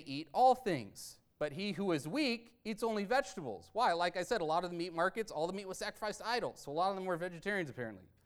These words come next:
Verse three, "Let not him who eats despise him who does not eat, and let not him who does not eat judge him who eats, for God has received him." <laughs> Verse thirteen, "Therefore, let us not judge one another anymore, but rather resolve this,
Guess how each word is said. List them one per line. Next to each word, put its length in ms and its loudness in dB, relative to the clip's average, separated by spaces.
Verse 220 0
three, 240 2
"Let 160 4
not 180 4
him 200 2
who 180 2
eats 340 -2
despise 460 2
him 120 0
who 140 0
does 160 0
not 260 4
eat, 300 -2
and 100 0
let 140 6
not 200 4
him 180 2
who 120 2
does 200 0
not 240 6
eat 180 -2
judge 260 -2
him 140 2
who 160 0
eats, 540 -4
for 120 4
God 280 10
has 140 4
received 400 0
him." 260 0
<laughs> 120 -12
Verse 220 4
thirteen, 480 2
"Therefore, 340 6
let 200 10
us 160 2
not 260 4
judge 260 6
one 200 2
another 340 4
anymore, 480 4
but 180 0
rather 280 4
resolve 460 4
this, 380 6